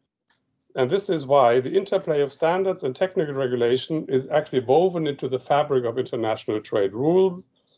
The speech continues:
And we have created a system where we try to facilitate and en-, encourage global convergence of standards towards international standards.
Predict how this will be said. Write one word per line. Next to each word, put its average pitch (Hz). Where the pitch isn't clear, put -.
And 123
we 117
have 131
created 139
a 113
system 175
where 127
we 123
try 131
to -
facilitate 156
and 120
en-, 113
encourage 123
global 151
convergence 110
of -
standards 117
towards 196
international 104
standards. -